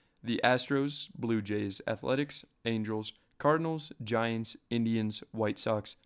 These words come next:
Dodgers, Yankees, and the Reds. Sixteen teams finished over five hundred,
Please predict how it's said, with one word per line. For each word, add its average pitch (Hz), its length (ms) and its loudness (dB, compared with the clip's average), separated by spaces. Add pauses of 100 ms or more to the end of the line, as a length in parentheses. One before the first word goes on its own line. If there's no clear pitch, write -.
Dodgers, 123 500 4 (200)
Yankees, 107 560 -2 (440)
and 101 220 0
the 95 80 -2
Reds. 107 460 2 (1500)
Sixteen 165 920 0
teams 117 540 2
finished 113 380 -2
over 104 220 0
five 110 260 2
hundred, 104 380 -6